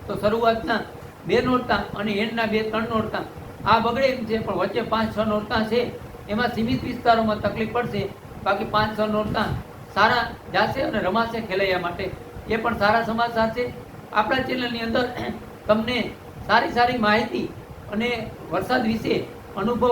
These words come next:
કરી અને તારીખ to તારીખ માહિતી આપવાનો પ્રયત્ન કરશું. એટલે આપણો વીડિયો જેટલો બને એટલો શેર કરો, સબસ્ક્રાઇબ કરો, લાઈક કરો, જેથી કરતાં આવનારા સમયની અંદર તમામને સારી માહિતી મળે અને ખેતીમાં ક્યાંક ને ક્યાંક આપણે ખેતી કા-, કામ કરવામાં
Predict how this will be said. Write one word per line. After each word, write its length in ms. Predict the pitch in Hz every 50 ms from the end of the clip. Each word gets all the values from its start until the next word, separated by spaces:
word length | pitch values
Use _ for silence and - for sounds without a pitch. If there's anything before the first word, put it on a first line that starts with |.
| 240 233
કરી 220 | 220 247 269 262
અને 140 | 240 226 220
તારીખ 320 | 220 202 208 214 226 220 -
to 80 | 226
તારીખ 320 | - - 208 208 214 214 214
માહિતી 320 | 185 190 190 196 196 214
આપવાનો 280 | 208 202 202 208 202 196
પ્રયત્ન 260 | 202 214 226 220 247 240
કરશું. 300 | 247 240 233 247 247 254 254 - - - - - -
એટલે 180 | 214 202 214 226
આપણો 240 | 220 226 220 233 226
વીડિયો 320 | 233 233 220 240 226 196
જેટલો 240 | 208 208 - 254 226
બને 180 | 214 226 226 226
એટલો 160 | 220 220 208
શેર 220 | 196 - 214 247 -
કરો, 200 | - 247 247 233 220 - - - - - - -
સબસ્ક્રાઇબ 400 | 202 208 208 - 269 269 - 302 -
કરો, 120 | 226 240 233 220 190
લાઈક 280 | 170 190 233 262 254 -
કરો, 160 | 254 226 196 - - - - - - - -
જેથી 260 | 196 202 233 269 240
કરતાં 260 | 262 262 - 262 214
આવનારા 360 | 214 220 220 226 226 226 220
સમયની 380 | 196 202 208 220 220 220 220 220
અંદર 180 | 220 240 214 151 - - - - - - - -
તમામને 400 | 208 220 262 277 277 269 262 -
સારી 260 | 226 226 226 226 220
માહિતી 340 | 208 202 208 208 - - 202
મળે 200 | 208 240 254 240
અને 120 | 214 190 185
ખેતીમાં 520 | - 190 196 196 - 220 202 196 190 170
ક્યાંક 200 | 185 185 185 185
ને 100 | 196 185
ક્યાંક 240 | 185 180 185 185 180
આપણે 280 | 180 175 175 202 208 226 220 - - - - - - - - -
ખેતી 260 | - 202 202 240 254
કા-, 240 | 247 233 220 220 220 - - -
કામ 220 | - 202 208 208 202
કરવામાં 460 | 202 208 214 226 226 208 185 156